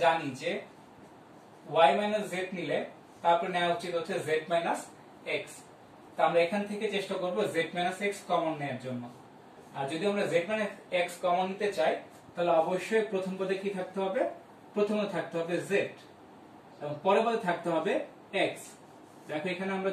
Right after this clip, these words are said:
যদি ওয়াই common নিই, জেড মাইনাস এক্স চলে আসে। আবার প্রথম পদে থাকতে হবে জেড, তাই আগে minus এক্স জেড লিখব, পরের পদে থাকতে হবে এক্স, তাই পরে আমরা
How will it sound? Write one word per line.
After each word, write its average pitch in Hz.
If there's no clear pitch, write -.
যদি 175
ওয়াই 165
common 202
নিই, 247
জেড 165
মাইনাস 175
এক্স -
চলে 151
আসে। -
আবার 190
প্রথম 214
পদে 208
থাকতে 185
হবে 170
জেড, 202
তাই 156
আগে 147
minus 170
এক্স 180
জেড 202
লিখব, 202
পরের 202
পদে 202
থাকতে 175
হবে 180
এক্স, -
তাই 180
পরে 175
আমরা 208